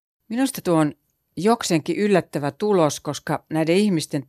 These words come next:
tulot olivat suureksi osaksi korkeintaan neljäkymmentäneljätuhatta euroa vuodessa ja kolmanneksella ne olivat neljäkymmenenneljän ja kahdeksankymmenenyhdeksäntuhannen euron välillä vuodessa. Mitä sä ajattelet,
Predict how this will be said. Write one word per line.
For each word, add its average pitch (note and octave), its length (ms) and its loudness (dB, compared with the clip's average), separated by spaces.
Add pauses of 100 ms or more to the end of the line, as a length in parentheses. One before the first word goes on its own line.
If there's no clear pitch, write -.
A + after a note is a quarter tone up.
tulot F3+ 360 2
olivat C3+ 260 -4
suureksi E3 520 -2
osaksi D#3 540 -4 (460)
korkeintaan D3+ 720 0 (100)
neljäkymmentäneljätuhatta E3 1300 0
euroa C#3+ 500 -4
vuodessa D3 600 0 (580)
ja D3+ 100 -6
kolmanneksella C#3+ 1120 0 (120)
ne C#3+ 160 -4
olivat C3+ 360 -4 (160)
neljäkymmenenneljän D#3 1040 2
ja C3+ 100 -6
kahdeksankymmenenyhdeksäntuhannen C#3 1900 -2 (140)
euron C3 500 -2
välillä C3 480 -2
vuodessa. B2 580 -2 (720)
Mitä G#3 320 -2
sä G#3+ 220 4
ajattelet, C3+ 580 -2